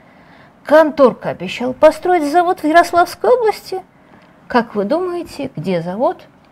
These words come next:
Правильно, деньги просто украли. Но самое прекрасное, о чем пишет Open Media, это что,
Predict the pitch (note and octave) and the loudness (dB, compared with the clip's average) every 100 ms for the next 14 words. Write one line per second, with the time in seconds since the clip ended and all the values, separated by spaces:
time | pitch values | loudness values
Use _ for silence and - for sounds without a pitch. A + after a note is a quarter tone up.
0 | _ _ - F#3 G3+ G#3 E3+ - - - | _ _ -8 0 4 4 2 -6 -18 -12
1 | C#3+ B3+ F4+ D#4 F4+ _ - F#3+ A#3 - | -2 0 0 -6 -10 _ 0 0 0 -8
2 | - F#3 - - - - _ _ _ - | -12 -14 -10 -10 -10 -14 _ _ _ -20
3 | - - C4+ A3 - A4 A4 F4 - B3+ | -20 -4 -2 0 6 6 8 4 4 2
4 | B3+ G3 - D3 C#3 F3+ E3+ F#3+ D#3+ - | 4 2 0 -10 -10 -8 -6 -6 -6 -8
5 | - _ E3+ D#3+ E3 F#3+ D4 G4 F#4+ F#4+ | -20 _ -4 -2 -4 -2 -4 -2 -4 -4
6 | - _ - - - B3 A#3+ A#3 - - | -8 _ -20 -6 2 4 4 0 -4 2
7 | A3 G3+ F#3 | 6 6 4